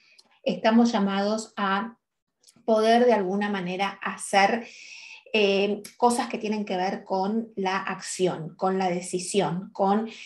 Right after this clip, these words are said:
el animarse a correr un riesgo. Sin embargo, cuando uno mira al cielo y dice, "Bueno,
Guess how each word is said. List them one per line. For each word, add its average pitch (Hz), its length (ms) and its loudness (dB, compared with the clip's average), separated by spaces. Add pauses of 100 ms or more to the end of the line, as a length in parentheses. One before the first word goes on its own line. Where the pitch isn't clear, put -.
(180)
el 226 300 6
animarse 262 680 2
a 330 100 2
correr 214 500 -2
un 196 160 0
riesgo. - 520 -8
Sin 359 280 0
embargo, 202 640 0 (400)
cuando 196 340 4
uno 226 240 8
mira 226 220 6
al 214 120 2
cielo 185 600 0
y 202 80 -6
dice, 202 260 -6
"Bueno, 180 320 -4